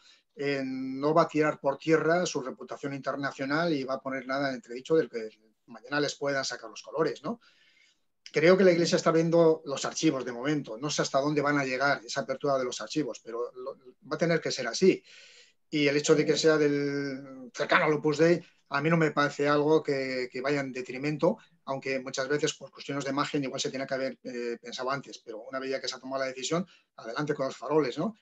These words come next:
Yo creo que tiene gente muy buena y que le, que, que lo están haciendo en buena dirección,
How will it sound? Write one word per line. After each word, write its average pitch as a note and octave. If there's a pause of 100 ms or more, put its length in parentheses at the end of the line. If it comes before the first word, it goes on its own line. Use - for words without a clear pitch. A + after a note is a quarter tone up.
Yo B2+
creo C#3+
que C3
tiene D3+
gente E3+
muy D#3+
buena D3+
y E3+
que D#3
le, B2
que, A#2+
que -
lo A#2
están D3
haciendo D3 (320)
en C3+
buena D#3
dirección, A#2+